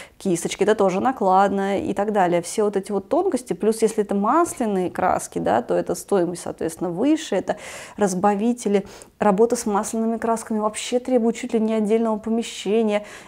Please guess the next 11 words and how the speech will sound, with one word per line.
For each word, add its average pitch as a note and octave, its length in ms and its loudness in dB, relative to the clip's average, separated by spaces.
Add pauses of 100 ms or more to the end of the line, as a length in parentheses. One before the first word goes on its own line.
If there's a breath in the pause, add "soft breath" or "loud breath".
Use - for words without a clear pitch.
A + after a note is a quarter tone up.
(120)
И A3+ 280 2
очень-очень C4+ 680 0
много A3 240 0
вот G3+ 180 2
этих G#3+ 280 0
вот G3 200 -2
тонкостей. F#3 680 0
Я G3+ 160 2
всё A#3+ 200 0
это A3+ 160 2
читала, D4 640 2